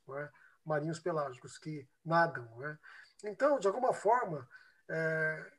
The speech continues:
esse zoneamento era mais organizado. E você tem mobilidade, os mais habilidosos, por exemplo, aves e mamíferos, são dos animais terrestres mais habilidosos. Eles fugiriam no, durante a catástrofe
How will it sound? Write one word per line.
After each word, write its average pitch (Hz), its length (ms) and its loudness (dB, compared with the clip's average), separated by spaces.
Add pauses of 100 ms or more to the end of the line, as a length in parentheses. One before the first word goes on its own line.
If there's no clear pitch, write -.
(220)
esse 180 280 -4
zoneamento 185 580 6
era 175 120 4
mais 175 380 2
organizado. 165 760 -2 (460)
E 185 40 -6
você 208 240 0
tem 220 400 2 (280)
mobilidade, 196 840 8
os 151 160 -8
mais 208 200 6
habilidosos, 190 720 8
por 170 140 -4
exemplo, 175 380 -2
aves 196 300 4
e 175 40 -4
mamíferos, 170 560 -2 (460)
são 185 220 4
dos 175 200 -2
animais 175 360 2
terrestres 160 440 0
mais 190 140 4
habilidosos. 165 540 0
Eles 156 180 -6
fugiriam 208 680 2 (800)
no, 190 380 -6
durante 175 320 4
a - 20 2
catástrofe 185 680 0